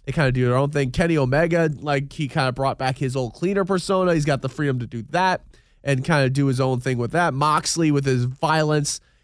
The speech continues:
you know, he's got all the, all the ability to just do, get as violent as he wants.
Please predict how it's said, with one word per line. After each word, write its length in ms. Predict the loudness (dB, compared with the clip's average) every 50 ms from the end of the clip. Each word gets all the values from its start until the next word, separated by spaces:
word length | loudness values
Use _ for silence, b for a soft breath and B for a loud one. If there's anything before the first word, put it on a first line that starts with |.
| _ -6
you 80 | -2 0
know, 140 | 2 2
he's 220 | 4 4 2 2 2
got 240 | 2 0 0 2 0
all 240 | 0 2 2 2
the, 320 | 2 2 2 2 2 0 -2 b b b b b b -2
all 180 | 0 0 0
the 100 | 0 0
ability 400 | 0 0 0 0 0 0 -2 0
to 120 | 0 -2 -2
just 360 | -2 -4 -6 -6 -6 -6 -12 -18 -20 _
do, 120 | -10 -10 -10
get 320 | -10 -10 -6 -4 -2 -2
as 180 | -2 -2 -2 -4 -6 -10 _ _
violent 420 | 0 2 2 2 2 2 0 0
as 200 | 0 -2 -2 -2
he 80 | -4 -6
wants. 600 | -6 -4 -4 -4 -4 -4 -8 -14 -16 -18 -18